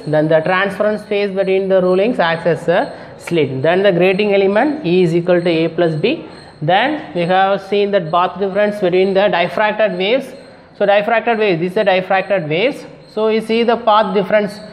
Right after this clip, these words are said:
So this is the path difference delta. So delta equal to A plus B sin theta. So sin theta is equal to, so from here,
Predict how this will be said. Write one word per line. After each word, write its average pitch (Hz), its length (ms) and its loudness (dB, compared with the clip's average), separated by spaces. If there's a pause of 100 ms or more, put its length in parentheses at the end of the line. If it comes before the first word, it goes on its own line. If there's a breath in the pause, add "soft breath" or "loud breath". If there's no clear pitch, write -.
(240 loud breath)
So 196 100 -2
this 208 140 0
is 208 60 -2
the 254 100 2
path 226 340 2
difference 220 380 0
delta. 190 560 0
So 190 80 0
delta 185 420 4
equal 202 180 0
to 202 80 -2
A 196 240 -2
plus 214 200 0
B 233 120 -2
sin 170 240 -2
theta. 131 320 -8 (400 loud breath)
So 220 260 2
sin 220 340 2
theta 247 280 2
is 254 180 4
equal 254 240 0
to, 247 120 2
so 247 140 -2
from 233 260 0
here, 208 540 0